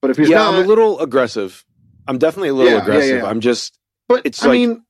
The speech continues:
Speaker 1: if,
Speaker 2: Valera's
Speaker 1: if he's tearing it up,
Speaker 2: Well, you look at it this
Speaker 1: if
Speaker 2: way.
Speaker 1: he's tearing it up and it's August and Florial's not doing anything or is just okay, why not? I get it.
Speaker 2: But also,
Speaker 1: I
Speaker 2: like,
Speaker 1: get it.
Speaker 2: I mean, but also,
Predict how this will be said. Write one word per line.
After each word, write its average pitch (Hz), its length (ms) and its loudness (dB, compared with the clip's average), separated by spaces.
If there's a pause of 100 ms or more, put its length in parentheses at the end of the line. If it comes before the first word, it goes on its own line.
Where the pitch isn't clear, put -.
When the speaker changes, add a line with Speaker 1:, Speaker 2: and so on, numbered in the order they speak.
(140)
Speaker 1:
if, 208 180 -10
Speaker 2:
Valera's 180 460 2
Speaker 1:
if 240 80 -2
he's - 80 -12
tearing 240 220 0
it 233 80 0
up, 247 180 -2
Speaker 2:
Well, 175 100 2
you 202 80 0
look 247 120 -2
at 254 60 0
it 220 60 -4
this 180 120 -4
Speaker 1:
if - 40 -20
Speaker 2:
way. 233 60 -4
Speaker 1:
he's 214 80 -4
tearing 247 220 2
it 247 80 -2
up 247 200 -4
and 202 100 -2
it's 196 200 -8 (220)
August 196 440 0
and 160 340 -4 (260)
Florial's 190 420 2
not 185 200 0
doing 165 200 2
anything 233 340 0
or 160 180 -2 (840)
is 147 160 0 (400)
just - 220 -10 (100)
okay, 180 500 0 (140)
why 190 160 -4
not? 185 400 -4 (560)
I 220 60 0
get 175 160 2
it. 202 80 0
Speaker 2:
But - 100 0
also, 160 220 0
Speaker 1:
I 151 100 4
Speaker 2:
like, 120 80 2
Speaker 1:
get 135 120 0
it. 180 140 -4 (680)
Speaker 2:
I 123 80 -2
mean, 139 140 -10
but 147 120 0
also, 147 440 -2